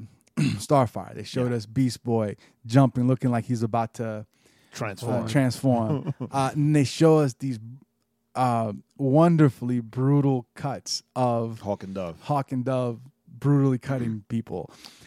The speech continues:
Speaker 1: Uh, 'cause they're, they're not heroes. They're
Speaker 2: So,
Speaker 1: vigilantes is how,
Speaker 2: so
Speaker 1: how they're
Speaker 2: I,
Speaker 1: starting
Speaker 2: I
Speaker 1: out
Speaker 2: have
Speaker 1: in the
Speaker 2: something
Speaker 1: series.
Speaker 2: interesting to share that,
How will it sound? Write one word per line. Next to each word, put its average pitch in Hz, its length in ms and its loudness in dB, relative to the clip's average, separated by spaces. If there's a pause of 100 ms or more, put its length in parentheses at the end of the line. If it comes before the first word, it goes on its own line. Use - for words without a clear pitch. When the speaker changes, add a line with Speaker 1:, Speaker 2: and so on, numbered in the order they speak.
(240)
Speaker 1:
Uh, 120 340 0 (100)
'cause 131 180 -2
they're, 151 180 2 (120)
they're 165 120 6
not 156 140 4
heroes. 123 380 6
They're 131 100 2
Speaker 2:
So, 139 100 4
Speaker 1:
vigilantes 127 560 2
is 110 100 -4
how, 120 160 0
Speaker 2:
so 117 220 2
Speaker 1:
how 120 120 0
they're 139 100 6
Speaker 2:
I, 165 60 4
Speaker 1:
starting 135 220 2
Speaker 2:
I 139 40 10
Speaker 1:
out 143 40 12
Speaker 2:
have 127 100 8
Speaker 1:
in - 20 -4
the 117 40 -2
Speaker 2:
something 127 200 2
Speaker 1:
series. 107 220 -6
Speaker 2:
interesting 101 420 -6
to 85 60 -12
share 85 340 -10
that, 82 240 -8